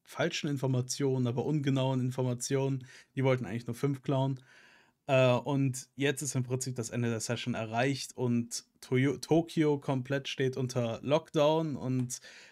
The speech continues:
Tokio wird, äh, Tokio, und Toyota wird jetzt versuchen, mit, ähm,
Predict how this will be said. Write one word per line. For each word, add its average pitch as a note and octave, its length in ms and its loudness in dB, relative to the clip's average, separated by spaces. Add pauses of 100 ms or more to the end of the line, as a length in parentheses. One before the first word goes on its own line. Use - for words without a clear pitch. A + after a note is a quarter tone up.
Tokio C#3 540 4
wird, C3 300 0
äh, B2+ 240 4
Tokio, A#2+ 360 -2
und A#2+ 160 0
Toyota D#3+ 560 2
wird D3 200 0
jetzt C#3 160 -2
versuchen, C3+ 600 0
mit, B2 380 -4
ähm, A2 560 -4